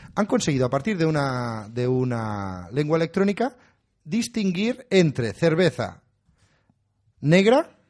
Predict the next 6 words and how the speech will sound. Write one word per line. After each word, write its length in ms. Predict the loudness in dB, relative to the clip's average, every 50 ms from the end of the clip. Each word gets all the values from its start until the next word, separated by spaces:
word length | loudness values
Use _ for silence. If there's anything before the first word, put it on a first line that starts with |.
| _ _ _ _ _ _ _ _ _ _ _ _ _ _ _ _ _ _ _ _ _ -4
lager, 400 | 0 2 2 4 6 6 4 4 2 -4 -6
doble 320 | 4 6 6 8 8 6 4
malta, 420 | 4 4 2 4 4 4 4 4 2
pilsen 400 | 0 -2 0 0 0 0 0 -2
y 60 | -2
alsaciana. 680 | -4 -4 -4 -6 -6 -4 -2 -2 -2 -2 -4 -10 -16